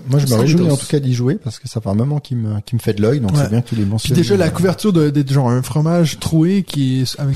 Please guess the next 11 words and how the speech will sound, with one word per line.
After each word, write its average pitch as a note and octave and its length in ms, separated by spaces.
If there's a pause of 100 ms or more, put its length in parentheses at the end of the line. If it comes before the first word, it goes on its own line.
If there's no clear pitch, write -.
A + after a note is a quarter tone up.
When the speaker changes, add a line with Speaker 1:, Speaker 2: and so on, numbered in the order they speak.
Speaker 2:
des, A3 240
Speaker 1:
<laughs> G#3 220
Speaker 2:
des C#3+ 100
petites - 180
salopettes, D#3+ 420
c'est C#3 140
trop F#3+ 200
bizarre, E3+ 280
quoi. C3+ 240 (220)
Speaker 1:
<laughs> - 340
Speaker 2:
Mais E3 280